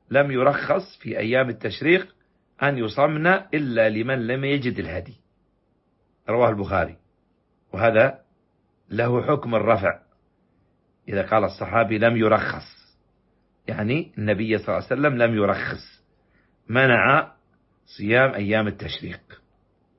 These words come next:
وهذا الراجح من أقوال أهل العلم، أنه لا يجوز صيام أيام التشريق. والشوكاني رحمه الله في نيل الأوطار ذكر المذاهب ورجح هذا القول، تحريم صيام هذه الأيام التشريق،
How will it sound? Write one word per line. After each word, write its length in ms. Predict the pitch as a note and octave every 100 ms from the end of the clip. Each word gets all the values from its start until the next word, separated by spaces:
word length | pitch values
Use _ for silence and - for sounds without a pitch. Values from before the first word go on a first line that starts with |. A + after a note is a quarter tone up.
| _ _ _ _
وهذا 260 | - A2+ B2
الراجح 440 | A2+ B2 B2 G2
من 120 | A#2 G#2
أقوال 360 | - G#2+ G#2
أهل 180 | G2+ G#2
العلم، 300 | G#2 G#2 B2
أنه 180 | G#2+ G#2
لا 240 | A2+ C#3+
يجوز 280 | C3 C#3+ D#3+ -
صيام 280 | A2+ B2+ A#2
أيام 240 | A2+ B2
التشريق. 580 | G2+ G#2+ - C#3 G#2+ - _ _ _ _ _ _ _ _ _ _
والشوكاني 680 | - G2+ G2 C#3+ B2 G#2+ - _ A2
رحمه 320 | G#2 A2 F#2+
الله 260 | G#2+ C3 A#2
في 180 | G#2
نيل 200 | A2 C#3
الأوطار 440 | A2+ G2 C3+ C3+ F3+
ذكر 240 | F3 C3+
المذاهب 560 | G#2 G#2 A2 A2 F#2+ - _ _ _ _ _ _ _ _ _ _ _
ورجح 420 | - D3 A2+ A2+
هذا 180 | B2 A2
القول، 480 | F#2 - C#3 B2 G2+ - _ _ _ _ _ -
تحريم 400 | A#2 A#2+ A#2+ G#2+
صيام 400 | A2+ A2+ A2 G#2
هذه 200 | G#2 G2+
الأيام 480 | G#2 G2 G#2 A2+
التشريق، 520 | G#2 G#2 - A2+ G#2